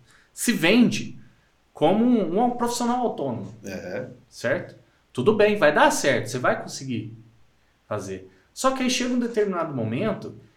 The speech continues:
Speaker 1: que você tem a oportunidade de fechar um, dois, três, dez negócios ao mesmo tempo.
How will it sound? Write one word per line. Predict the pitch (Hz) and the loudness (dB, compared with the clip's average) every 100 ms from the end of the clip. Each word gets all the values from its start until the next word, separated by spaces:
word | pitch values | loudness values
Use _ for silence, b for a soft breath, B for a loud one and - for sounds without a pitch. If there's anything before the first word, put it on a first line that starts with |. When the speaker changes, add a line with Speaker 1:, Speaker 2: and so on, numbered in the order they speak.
| b | b
Speaker 1:
que | - | -8
você | 156 175 190 | -2 0 0
tem | 214 | 2
a | 208 | 0
oportunidade | 196 196 185 180 | -2 -2 2 2
de | - | 2
fechar | 175 - - 139 104 | -4 -2 2 2 2
um, | 123 196 190 180 165 135 | 0 -2 -2 -6 -6 -6
dois, | 110 113 160 165 160 127 - | -2 0 0 2 2 0 -4
três, | 123 139 170 147 - | -4 -2 0 -2 -4
dez | - 185 233 233 | 0 4 4 4
negócios | 196 175 175 185 - | 2 2 2 0 0
ao | 185 | -2
mesmo | 190 190 | -2 -2
tempo. | 196 - 120 101 - | -8 -2 -2 -4 -10